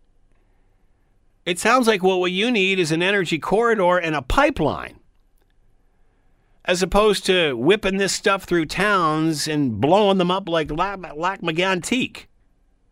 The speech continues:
Have you learned nothing from that? So there's Quebec sitting over there on their,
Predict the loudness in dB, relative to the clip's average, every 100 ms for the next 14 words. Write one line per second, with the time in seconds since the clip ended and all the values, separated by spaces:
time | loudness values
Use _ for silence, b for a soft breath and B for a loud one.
0 | _ _ _ -4 0 2 4 4 4 6
1 | 4 4 -2 -4 -4 -4 -2 -6 -12 -20
2 | _ _ _ _ _ -20 -18 -18 -20 b
3 | b b b b b b b b 0 2
4 | 2 0 2 4 2 0 2 6 6 4
5 | -4 -2 0 2 0 0 2 2 2 2
6 | 0 -2 0 0 0 -2